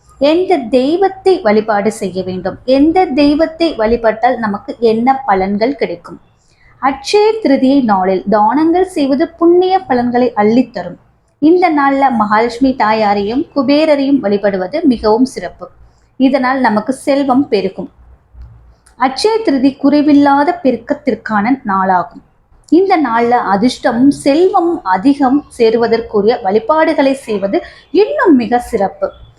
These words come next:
அட்சய திருதியை ஒரு முக்கியமான நாள். அன்று நல்ல விஷயங்களை செய்து கெட்ட விஷயங்களை தவிர்த்தால் வாழ்வில் மகிழ்ச்சி, செல்வம்,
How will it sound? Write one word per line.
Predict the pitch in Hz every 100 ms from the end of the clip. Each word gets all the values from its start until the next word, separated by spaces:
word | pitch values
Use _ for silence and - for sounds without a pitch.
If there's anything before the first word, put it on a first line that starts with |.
| _ -
அட்சய | 285 - 466 466
திருதியை | 311 277 294 294 359
ஒரு | 233 240
முக்கியமான | 254 294 - 285 269 247 226 247
நாள். | 214 185 - - _
அன்று | - 247 254 -
நல்ல | 208 214 294 453
விஷயங்களை | 339 233 - 254 262 226 220
செய்து | 220 196 190 202 -
கெட்ட | 277 262 - _ 427
விஷயங்களை | 277 220 254 240 240 220 220
தவிர்த்தால் | 190 196 - 202 202
வாழ்வில் | 196 202 254 254 254
மகிழ்ச்சி, | 202 185 233 262 254 254
செல்வம், | - 190 196 226